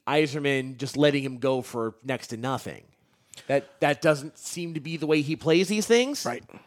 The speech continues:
Speaker 1: And I don't imagine that he's about to start doing that now.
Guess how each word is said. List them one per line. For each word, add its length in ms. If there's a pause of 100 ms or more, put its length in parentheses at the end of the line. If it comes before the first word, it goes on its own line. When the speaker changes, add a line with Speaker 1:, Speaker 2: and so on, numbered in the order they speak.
(640)
Speaker 1:
And 140
I 140
don't 300
imagine 460
that 140
he's 160
about 220
to 40
start 240
doing 160
that 160
now. 220